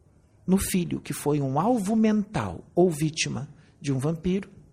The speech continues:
que está com o aparelho parasita, este medianeiro terá que usar um magnetismo, ou seja, o passe magnético. O magnetismo vigoroso do medianeiro,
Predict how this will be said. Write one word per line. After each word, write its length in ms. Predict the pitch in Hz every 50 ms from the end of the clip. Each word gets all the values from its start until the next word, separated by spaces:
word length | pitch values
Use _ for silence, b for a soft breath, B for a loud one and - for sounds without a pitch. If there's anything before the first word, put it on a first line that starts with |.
| _ _ _ _
que 100 | - 156
está 280 | 151 - - - 170 160
com 60 | -
o 20 | 165
aparelho 340 | 151 - 151 143 143 160
parasita, 560 | 156 - 180 196 208 185 - 196 196 - - B B B B B B B B -
este 300 | - 330 349 - - 240
medianeiro 680 | 220 214 202 170 190 196 208 214 208 208 220 220 214 - - - - _ _ _ B B B B B B _
terá 260 | - 175 170 170 175
que 160 | 175 - -
usar 420 | 170 170 160 147 - 185 208 - -
um 100 | 165 165
magnetismo, 960 | 156 151 170 214 254 202 - 196 196 185 180 - - - 117 107 - 117 120 - -
ou 140 | 233 277 294
seja, 440 | 285 - 269 277 294 254 285 294 -
o 100 | 240 214
passe 400 | - - 220 233 226 226 - 202
magnético. 880 | 202 202 196 170 175 156 127 104 101 - - - - - - - - - - _ B B B B B B B B B B B B B B B B B B B -
O 140 | 403 311 311
magnetismo 920 | 277 240 294 330 262 254 277 262 254 254 - - 311 277 285 269 262 247
vigoroso 720 | 202 226 294 285 269 269 254 277 302 330 285 226 208 185
do 140 | 165 160 156
medianeiro, 960 | 156 151 151 151 139 139 160 160 175 190 208 226 247 269 285 311 349 -